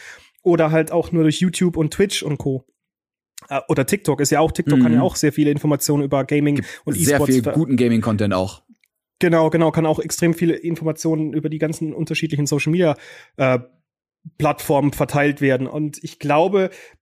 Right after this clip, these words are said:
Speaker 1: dass, dass die Spiele sich immer verändern werden. Also selbst auch Spiele wie League of Legends, wie Dota, die halt immer wieder gepatcht werden oder halt Updates gibt oder Hotfixes und schieß mich tot.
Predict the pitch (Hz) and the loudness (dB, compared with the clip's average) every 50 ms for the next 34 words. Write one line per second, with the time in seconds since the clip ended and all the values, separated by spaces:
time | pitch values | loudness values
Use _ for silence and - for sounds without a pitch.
0 | _ - 165 156 156 151 - - _ - 165 156 160 - 165 151 - - - 180 | _ 0 2 2 2 0 -4 -10 _ -2 -2 -2 -2 -4 -4 -4 -4 -4 -6 -4
1 | 196 208 180 - 170 - 175 180 185 175 - 156 - 160 156 151 147 143 156 196 | -2 -2 -2 -4 -6 -2 0 0 0 2 0 -2 0 0 0 2 2 2 0 0
2 | 220 214 - 156 147 160 147 170 170 170 - 165 156 - - - 175 175 175 160 | 0 -4 -4 -4 -6 -4 -2 -2 -2 -2 -2 -6 -6 -6 -6 -6 -2 -2 -2 0
3 | 170 185 180 185 175 170 156 165 165 165 - 175 170 - 175 165 - 165 165 165 | 0 -2 -2 0 0 2 2 2 0 0 -2 -6 -6 -4 -6 -4 -2 -2 -2 0
4 | - 160 160 156 165 156 151 - - 156 165 160 151 165 156 156 - 160 156 160 | -2 -4 -2 -2 0 -2 0 0 0 -2 0 0 0 0 0 -2 -2 -2 -2 -2
5 | - - - 151 151 151 151 151 151 156 156 151 - - 147 _ - 156 143 147 | -4 -4 -2 -2 -2 -2 -4 -4 -4 -4 -4 -4 -4 -8 -10 _ -2 -2 -2 -2
6 | - - - - 156 - 165 165 156 - 147 143 - - - 151 - - 156 151 | -2 -4 -2 -2 -2 -2 -2 -4 -2 -4 -4 -8 -8 -6 -6 -6 -6 -4 -8 -6
7 | 131 170 165 117 - - - 151 - - 160 151 - 156 143 - - 151 143 147 | -6 -6 -6 -8 -10 -14 -10 -6 -4 -2 -2 -2 -2 -4 -6 -4 -4 -2 -2 -2
8 | 151 | -2